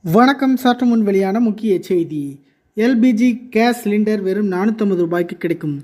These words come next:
நீங்கள் கேஸ் சிலிண்டரை குறிப்பிட்ட விலைக்கு வாங்க இந்த வே-, வேலையை நீங்கள் செய்தால் போதும். உஜ்வாலா திட்டத்தின் கீழ் நீங்கள்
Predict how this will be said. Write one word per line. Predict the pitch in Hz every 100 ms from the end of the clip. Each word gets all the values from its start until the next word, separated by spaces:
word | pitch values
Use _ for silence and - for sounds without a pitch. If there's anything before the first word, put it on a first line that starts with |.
| - - _
நீங்கள் | - 220 226 202
கேஸ் | 220 240
சிலிண்டரை | 240 208 208 208
குறிப்பிட்ட | 214 220 214 202
விலைக்கு | 180 180 208
வாங்க | 170 175 175 196 -
இந்த | 175 208
வே-, | 180 165 170 160 156
வேலையை | 151 180 180 190
நீங்கள் | 190 165 180 180
செய்தால் | 165 160 170 170
போதும். | 165 151 147 143 - - _ _ -
உஜ்வாலா | 180 247 254 254
திட்டத்தின் | 247 214 208 196
கீழ் | 214 214
நீங்கள் | 208 214